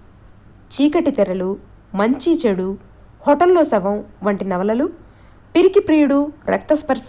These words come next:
వంటి అనేక కథలు, క్షణంలో సగం అనే శీర్షికతో వ్యంగ్య రచనలు చేశారు.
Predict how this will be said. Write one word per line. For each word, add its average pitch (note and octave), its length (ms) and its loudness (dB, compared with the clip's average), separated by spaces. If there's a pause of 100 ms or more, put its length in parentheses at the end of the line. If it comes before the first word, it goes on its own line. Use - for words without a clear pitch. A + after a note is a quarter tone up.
వంటి A3 360 -2
అనేక G3 320 -4
కథలు, G#3+ 460 -4 (600)
క్షణంలో G#4 480 4
సగం A3 360 0 (340)
అనే A3+ 200 0
శీర్షికతో A#3 680 -2 (240)
వ్యంగ్య C4+ 300 2
రచనలు B3 400 0
చేశారు. F3+ 480 -6